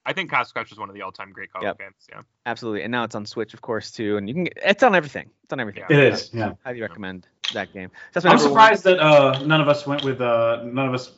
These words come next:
Speaker 3: I held off on Sea of Thieves 'cause I thought somebody would surely bring it up.
Speaker 2: It's
Speaker 3: Other
Speaker 2: close, but I mean, I was thinking back to some of my favorite co-op experiences,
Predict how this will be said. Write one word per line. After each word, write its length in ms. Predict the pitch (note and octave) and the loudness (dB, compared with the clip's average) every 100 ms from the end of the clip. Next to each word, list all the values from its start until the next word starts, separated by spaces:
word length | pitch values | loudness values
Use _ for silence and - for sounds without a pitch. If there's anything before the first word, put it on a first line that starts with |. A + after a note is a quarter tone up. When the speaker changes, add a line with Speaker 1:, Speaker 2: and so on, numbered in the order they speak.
| - | 2
Speaker 3:
I 120 | C3 | 2
held 220 | C#3 D3 | 2 2
off 180 | D3 - | 2 2
on 80 | A#2 | -6
Sea 200 | - B2 | -6 -8
of 80 | A#2+ | -6
Thieves 260 | A#2+ A#2+ A#2 | -8 -8 -8
'cause 120 | A#2 | -10
I 60 | |
thought 220 | A2+ A#2 - | -6 -6 -6
somebody 280 | A#2 A2+ G#2 | -8 -8 -8
would 160 | G2 | -10
surely 220 | - A2 G2+ | -10 -8 -8
bring 160 | G2+ | -8
it 80 | G2 | -4
up. 80 | - | -4
Speaker 2:
It's 120 | D4 | -2
Speaker 3:
Other 100 | - | 0
Speaker 2:
close, 440 | G3 F#3+ G#3 - | 4 4 2 -8
but 160 | - G3 | -2 0
I 60 | F#3+ | 0
mean, 180 | F#3+ F3+ | -2 0
I 80 | F#3 | 0
was 100 | F#3+ | -2
thinking 280 | B3 A3 F3+ | -8 -8 0
back 220 | E3+ D#3+ | 0 0
to 80 | D#3 | -8
some 160 | F3+ | -8
of 20 | D#3+ | -6
my 120 | C#3 | -6
favorite 540 | - - C#3 C3 - | -6 -4 -4 -4 -10
co-op 480 | - B2+ B2+ C3 C3 | -10 -6 -4 -4 -4
experiences, 720 | B2+ - A#2 C3 C3 C#3+ C#3+ | -10 -10 -8 -6 -4 -4 -4